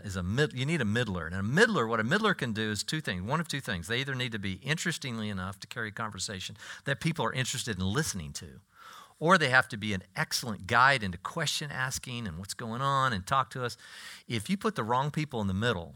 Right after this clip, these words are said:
'cause the middle person guides it 'cause the people on the both end, if you put 'em on the end, you, you're gonna have a horrible dinner conversation, right? So, and it's really true if you think about it. We had a dinner the other night, and that was the case. We had a middler, and she just was, uh, very fun to listen to, and she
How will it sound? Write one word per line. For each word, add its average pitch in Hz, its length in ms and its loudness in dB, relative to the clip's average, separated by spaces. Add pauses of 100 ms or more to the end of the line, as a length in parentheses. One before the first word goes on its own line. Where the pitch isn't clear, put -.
'cause 104 160 -6
the 101 60 -2
middle 165 260 4
person 117 360 0
guides 117 380 6
it 92 160 -10
'cause 98 200 -6
the 101 100 -2
people 120 320 -4
on 104 100 0
the 98 80 -2
both 95 240 -2
end, 135 140 0
if 95 120 -2
you 160 60 -4
put 233 140 -6
'em 208 100 2
on 135 120 0
the 104 60 -6
end, 110 260 0
you, 127 120 -4
you're 127 160 -2
gonna 123 200 -2
have 95 160 2
a 82 40 -4
horrible 104 540 -2
dinner 95 240 -2
conversation, - 720 -10
right? 120 260 0 (640)
So, 143 280 8
and 170 160 4
it's 196 160 6
really 247 220 2
true 233 240 4
if 123 140 0
you 143 40 0
think 185 200 4
about 104 260 4
it. 92 80 -4
We 127 140 0
had 139 180 10
a 120 160 8
dinner 127 320 2
the 135 140 0
other 135 140 2
night, 151 280 6
and 101 140 2
that 110 120 2
was 110 120 -8
the 139 80 -4
case. 139 360 0
We 107 120 -4
had 110 160 4
a 117 60 4
middler, 120 520 0
and 87 100 -4
she 113 200 -4
just 104 280 -4
was, 95 240 -4
uh, 90 220 -4
very 95 540 -4
fun 113 240 -4
to 104 40 -2
listen 139 340 -2
to, 143 280 -2
and 98 160 -2
she 98 280 -4